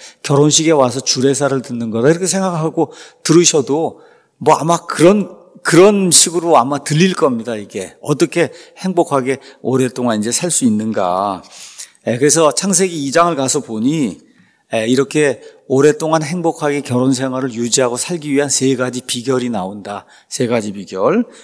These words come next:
그걸 오늘 여러분에게, 예, 이 팀 켈러와 그다음에 캐티 켈러가 말씀을 이제 해줄 겁니다. 첫 번째, 우리가, 예, 정말 오랫동안 행복한 그런 결혼 생활을 하고 하나님이 원하시는 그런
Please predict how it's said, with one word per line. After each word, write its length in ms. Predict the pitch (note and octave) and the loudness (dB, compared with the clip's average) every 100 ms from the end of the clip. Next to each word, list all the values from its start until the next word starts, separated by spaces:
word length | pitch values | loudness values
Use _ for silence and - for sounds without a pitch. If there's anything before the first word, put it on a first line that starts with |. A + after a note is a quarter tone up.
| _ | _
그걸 240 | - C3 A#2 | -4 -2 0
오늘 260 | A2+ A2 | 0 -2
여러분에게, 720 | A2 G#2+ G2+ G#2 G2+ D3 G3+ - - _ G2+ | -4 -6 -6 -6 0 0 -2 -10 -20 _ -8
예, 160 | G2+ | -6
이 180 | G2+ G2+ - | -6 -8 -4
팀 260 | D#3+ D3+ | -2 -2
켈러와 500 | C3+ C#3+ B2+ A#2 E3 | -2 0 2 2 0
그다음에 320 | D#3+ B2+ A2+ A#2 | -2 -6 -6 -6
캐티 320 | D#3+ D#3 C3 | -6 -6 -6
켈러가 600 | - D3 A#2+ G2+ B2+ A2 - - - | -6 -2 -2 -2 -4 -6 -14 -12 -2
말씀을 420 | A2+ - B2+ A#2 | 0 2 4 4
이제 180 | G#2 A2 | 2 -2
해줄 300 | D#3+ E3+ E3+ | -4 -2 0
겁니다. 440 | C#3 A2+ G#2+ F#2 | 2 2 -2 -4
첫 180 | - D#3 | -4 -2
번째, 440 | D#3 B2 D3+ A2 - - - - - _ | -2 2 0 0 -6 -20 -14 -14 -14 _
우리가, 400 | C3 C#3+ D#3 C#3+ - - _ _ A#2 | -2 2 2 2 -2 -20 _ _ -8
예, 100 | A2+ | -4
정말 260 | C#3+ D#3 D3 | 0 4 4
오랫동안 600 | B2+ D3 E3+ E3 D3+ D3+ | 4 4 2 0 -4 -2
행복한 500 | F#3 G3+ F#3+ F3 D#3+ | -2 0 0 -4 -4
그런 220 | C#3+ C#3+ | -2 -4
결혼 320 | B2+ A#2+ C3+ | -6 -2 0
생활을 380 | B2 C3 B2 A#2 | 0 -2 -2 -2
하고 440 | C#3+ C#3 A2+ B2 | -6 -4 0 0
하나님이 420 | C3 D3+ D3 D3+ A#2+ | -2 -2 0 0 0
원하시는 480 | A#2+ C3 C3 D3 | 0 0 0 -2
그런 280 | C3 C3 B2+ | -4 -2 -2